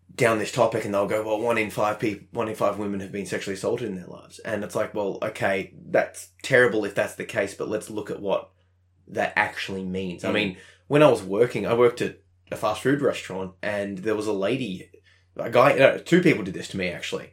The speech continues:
Speaker 1: A lady walked past and would, you know, touch my bum as she walked past, grope me.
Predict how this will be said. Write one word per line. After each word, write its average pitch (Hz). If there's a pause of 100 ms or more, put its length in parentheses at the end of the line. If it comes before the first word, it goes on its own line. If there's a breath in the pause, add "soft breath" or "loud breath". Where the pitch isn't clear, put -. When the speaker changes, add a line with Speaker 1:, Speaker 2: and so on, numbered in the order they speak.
(320 loud breath)
Speaker 1:
A -
lady 117
walked 120
past 117
and 98
would, 104
you 110
know, 98 (280)
touch -
my 101
bum 107
as 101
she 110
walked 104
past, -
grope 123
me. 120